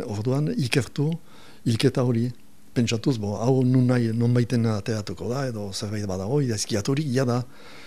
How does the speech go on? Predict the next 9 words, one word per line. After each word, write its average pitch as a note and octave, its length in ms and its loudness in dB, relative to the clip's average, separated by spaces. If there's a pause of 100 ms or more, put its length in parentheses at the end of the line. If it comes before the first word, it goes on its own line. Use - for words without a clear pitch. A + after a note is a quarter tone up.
(220)
eta A#2+ 220 0
ez - 100 0
du, - 80 -2 (120)
deus, C#3 360 4
deus, B2+ 320 -2
deus A2 220 -4 (100)
atseman. F#2 380 -6 (1040)
Orduan A2 500 2
etzen, G#2+ 460 0